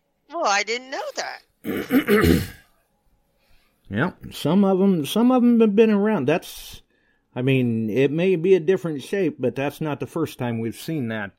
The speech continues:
Speaker 2: uh, option on a pinpointer.
Speaker 1: Okay.
Speaker 2: And if memory serves me correctly, it's not the first time we've seen that option on a Nokta pinpointer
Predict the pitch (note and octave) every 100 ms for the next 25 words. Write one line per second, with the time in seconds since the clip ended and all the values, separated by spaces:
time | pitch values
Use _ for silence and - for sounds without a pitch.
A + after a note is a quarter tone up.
0 | - A2 G#2 G2+ G2 - A2+ - A2 G#2+
1 | G2+ F#2+ G#2+ G2+ F#2+ G2+ G2 F2+ _ _
2 | _ _ _ _ _ _ _ _ G#3 A#3+
3 | D4 D4 F#3 D3 C3+ C#3+ - _ _ _
4 | _ - F3 C4 G3 F#3+ - E3+ F3 D#3+
5 | D#3 E3 D#3 - D3 - A#2+ E3+ A#2+ B2
6 | A#2+ C3+ C3 G2+ A#2+ A#2+ B2 A#2 A#2 A2+
7 | - B2 A#2+ A#2+ A#2+ - C3+ B2 A#2+ B2+
8 | E3+ - G2 A2+ G#2 F#2+ A2 G#2